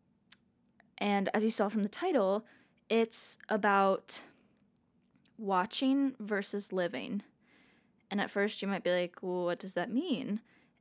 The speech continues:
And I'm gonna tell you. So basically, people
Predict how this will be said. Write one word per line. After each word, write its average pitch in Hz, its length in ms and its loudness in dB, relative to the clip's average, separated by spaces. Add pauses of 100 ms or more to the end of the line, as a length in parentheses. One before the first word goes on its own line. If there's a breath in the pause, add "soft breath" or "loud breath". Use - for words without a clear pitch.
(100)
And 208 540 2
I'm 190 80 2
gonna 185 180 0
tell 254 280 6
you. 185 420 4 (140)
So 262 720 2 (720 soft breath)
basically, 247 600 6 (1700)
people 339 640 0